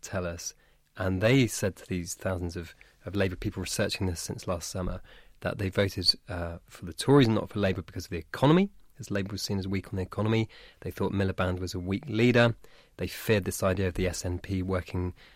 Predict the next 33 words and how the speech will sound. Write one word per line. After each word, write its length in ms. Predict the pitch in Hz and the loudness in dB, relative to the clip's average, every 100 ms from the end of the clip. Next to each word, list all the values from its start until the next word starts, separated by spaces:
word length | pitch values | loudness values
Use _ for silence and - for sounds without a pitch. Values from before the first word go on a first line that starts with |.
| _ - | _ -8
uh, 120 | - | -4
hand 260 | - 95 | -2 0
in 100 | 92 | -2
glove 260 | 90 101 92 | -2 -2 -2
with 160 | 92 98 | -4 0
Labour 400 | 95 95 95 104 | 0 2 0 0
in 80 | 92 | -6
a 40 | |
sort 200 | - 92 | -8 -8
of 100 | 90 | -4
weak 240 | 107 - - | -4 -4 -10
coalition. 640 | - 104 104 - 113 107 - - - - | -2 2 2 2 2 2 0 -12 -20 -6
And 220 | 107 107 110 | 0 4 4
they 80 | |
also 200 | 113 - | 2 0
didn't 220 | 110 104 107 | -2 -4 -4
think 140 | 104 | -6
that 80 | 110 | -2
Labour 240 | 104 98 | 0 0
had 120 | 98 | -4
the 60 | 98 | -2
right 200 | 98 - | -2 -2
policies 520 | - 110 - 107 98 | -2 -2 0 0 0
or 60 | 104 | -2
was 160 | 92 | -4
saying 200 | - 98 | -2 0
the 60 | 95 | 2
right 180 | 95 - | 0 -2
things 220 | 98 90 | -4 -2
on 80 | 98 | -2
immigration 500 | 98 95 95 87 - | -2 -2 -2 -2 -6
and 120 | 90 | -4
welfare. 440 | 90 - - 90 | -4 -6 -8 -8